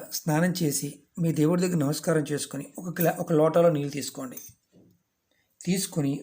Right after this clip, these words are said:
దాంట్లో కొంచెం ఈ నల్ల నువ్వులు చూడండి, నల్ల నువ్వులు ఈ నన్-, కొంచెం చిటికెడన్నా వేసి మీరు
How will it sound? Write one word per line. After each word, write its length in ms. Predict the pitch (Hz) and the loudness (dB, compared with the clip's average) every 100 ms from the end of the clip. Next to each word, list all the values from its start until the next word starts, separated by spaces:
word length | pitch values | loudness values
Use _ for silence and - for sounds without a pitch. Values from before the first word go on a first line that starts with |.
| 170 | 0
దాంట్లో 380 | 151 165 175 | 2 2 -2
కొంచెం 340 | 190 156 - 127 - _ _ _ | -4 -4 -4 -8 -12 _ _ _
ఈ 100 | - | -4
నల్ల 240 | 156 139 147 | 0 2 0
నువ్వులు 320 | 151 123 - - | 0 -6 -12 -14
చూడండి, 340 | - 135 127 - _ _ _ _ _ _ _ _ _ _ _ _ _ _ _ _ _ _ _ _ _ _ _ _ _ | -10 -10 -10 -20 _ _ _ _ _ _ _ _ _ _ _ _ _ _ _ _ _ _ _ _ _ _ _ _ _
నల్ల 180 | 175 151 | -4 -2
నువ్వులు 300 | 139 131 - - _ _ _ _ | -2 -6 -12 -18 _ _ _ _
ఈ 80 | 196 | 0
నన్-, 280 | 175 156 175 - | 2 2 0 -4
కొంచెం 260 | 220 - - | -6 -4 -4
చిటికెడన్నా 520 | 180 170 175 170 185 | -2 2 4 4 4
వేసి 360 | 151 139 147 143 - _ _ _ _ _ - | 2 -2 -6 -10 -14 _ _ _ _ _ -2
మీరు 240 | 156 139 | 0 0